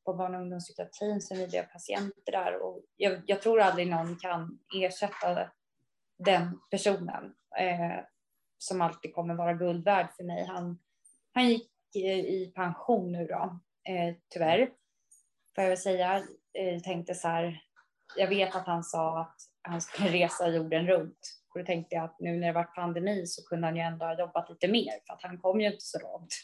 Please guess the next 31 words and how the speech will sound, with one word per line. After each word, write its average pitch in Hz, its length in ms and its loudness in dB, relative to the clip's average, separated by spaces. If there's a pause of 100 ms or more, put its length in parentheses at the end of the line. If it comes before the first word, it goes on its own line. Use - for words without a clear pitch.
(760)
Eh, 175 380 4
men 190 400 2
jag 190 160 4
förstår 208 380 4
hans 185 280 0
val 180 320 4
såklart. 175 480 -2 (440)
Jag 180 140 -2
respekterar 170 440 -2
fullt 175 340 -6
ut. 170 280 -2
Och 180 80 0
han, 190 360 2 (460)
han 247 200 6
var 185 220 6
en 180 60 -4
sån 180 160 -8
här 165 120 -2
som 170 140 -10
jag 175 360 -4 (920)
kunde 190 240 4
ringa 190 460 2
bara 165 340 2
för - 140 -8
att 165 200 -6 (1300)
få 208 100 2
stöd, 170 520 4
alltså 180 220 0
rent 170 340 0
konkret. 175 640 0
Och 170 160 4